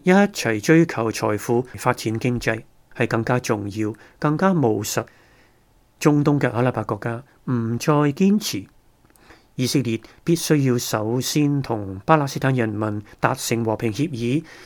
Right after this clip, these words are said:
先至會願意同以色列建交啦。但係從Yahweh神嘅角度嚟睇呢件事呢，我哋見到係神Yahweh親手推進緊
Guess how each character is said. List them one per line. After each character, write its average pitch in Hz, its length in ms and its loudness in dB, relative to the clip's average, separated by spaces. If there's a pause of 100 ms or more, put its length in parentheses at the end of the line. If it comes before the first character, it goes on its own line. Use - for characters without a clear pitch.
先 185 360 4
至 135 180 0
會 120 160 0
願 113 300 -2
意 113 160 -4
同 101 200 -6
以 98 60 -6
色 113 140 -2
列 110 100 -2
建 107 220 -4
交 113 240 2
啦。 107 120 -6 (2500)
但 190 160 2
係 190 340 4 (380)
從 107 320 -2
Yahweh 131 760 4 (180)
神 107 400 0
嘅 147 140 2
角 131 220 4
度 120 180 4
嚟 104 100 0
睇 120 280 0
呢 190 100 2
件 139 180 -2
事 120 300 -4
呢， 170 140 -4 (1120)
我 131 100 -2
哋 117 80 0
見 131 300 0
到 117 240 2 (280)
係 123 240 0
神 101 460 -4 (200)
Yahweh 123 520 0 (300)
親 175 440 2
手 113 460 0
推 202 400 0
進 127 320 0
緊 110 240 -4